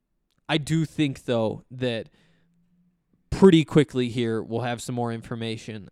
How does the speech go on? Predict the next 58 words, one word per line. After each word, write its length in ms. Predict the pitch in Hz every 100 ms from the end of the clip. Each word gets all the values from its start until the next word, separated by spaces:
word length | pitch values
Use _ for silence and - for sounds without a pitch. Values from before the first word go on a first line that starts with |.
| _
and, 440 | 113 110 110 110 107
uh, 600 | 110 107 110 107 107 104 -
we'll 140 | 113
be 100 | 117
ready 400 | 120 120 123 127
with 220 | 127 127
a 40 | 127
podcast 720 | - 135 139 - 139 143 -
as 120 | 143
soon 180 | - 151
as 140 | 147
that 180 | 151 151
happens. 480 | 170 214 - 85 - - - - -
Uh, 100 | 117
so 140 | -
make 160 | 139 147
sure 240 | - 156
that 160 | 151 -
you 60 |
stay 240 | 143 165 156
tuned 320 | - 156 147
to 280 | - 139 131
the 220 | 127 139
D 160 | 139 135
M 80 |
V 100 | 135 131
R 140 | 127
dot 220 | 120 117
com 420 | - 123 127 127
for 160 | 117 120
more 280 | 120 120 107
updates 420 | 120 - 120 -
on 100 | 117
all 140 | 110
this 180 | 110 117
stuff, 360 | - 113 110 - _ _ _ -
um, 640 | 110 107 104 101 104 - _ _ _ _ _ _
'cause 120 | -
I 80 | 127
think 180 | - 180
there's 160 | 185 170
gonna 140 | 180
be 100 | 170
more 200 | 165 165
here 140 | 160
pretty 220 | 160 160 147
soon. 320 | 151 117 -
Just 180 | - 131
gonna 100 | 143
<laughs> 0 |
say 220 | - -
that 180 | 151 147
one 140 | 135 135
more 160 | 131
time. 320 | 123 120 90 - - - _
Um, 300 | - 123 120 -
and 180 | 156
then 360 | 190 185 135 113